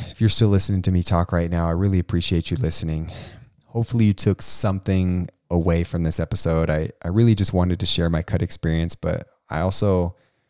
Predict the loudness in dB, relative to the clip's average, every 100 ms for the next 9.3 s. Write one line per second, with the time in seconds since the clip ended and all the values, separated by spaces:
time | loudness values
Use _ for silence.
0 | _ _ _ -2 2 4 2 2 2 2
1 | 2 2 0 2 2 0 -4 -8 -6 -2
2 | 0 2 2 0 0 -4 -4 -4 -2 -2
3 | -2 -4 -6 -10 _ _ _ _ _ _
4 | _ _ -8 0 0 4 2 2 2 4
5 | 4 4 2 2 0 0 0 0 2 0
6 | -2 -6 -4 -4 -6 -4 -2 0 0 0
7 | 0 -4 -6 -8 -2 -2 0 0 0 0
8 | 2 2 2 -2 -8 -6 -4 -2 -2 -2
9 | -4 -8